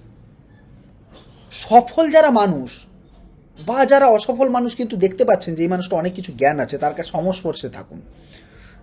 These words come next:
তাদের থেকে শিখুন, গাইডেন্স নিন, মেন্টর খুঁজুন। আমরা মেন্টরে খুব ভয় পাই। আমি দেখেছি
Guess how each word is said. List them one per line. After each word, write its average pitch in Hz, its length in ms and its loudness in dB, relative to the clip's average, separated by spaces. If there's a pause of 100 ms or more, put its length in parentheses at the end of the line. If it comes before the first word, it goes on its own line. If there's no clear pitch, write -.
তাদের 214 180 6
থেকে 233 200 0
শিখুন, 185 520 -2
গাইডেন্স 180 540 4
নিন, 101 220 -12 (760)
মেন্টর 269 520 6
খুঁজুন। 113 500 -10 (180)
আমরা 277 260 6
মেন্টরে 269 500 4
খুব 247 240 -2
ভয় 233 260 8
পাই। 104 300 0 (1500)
আমি 240 120 0
দেখেছি 247 480 0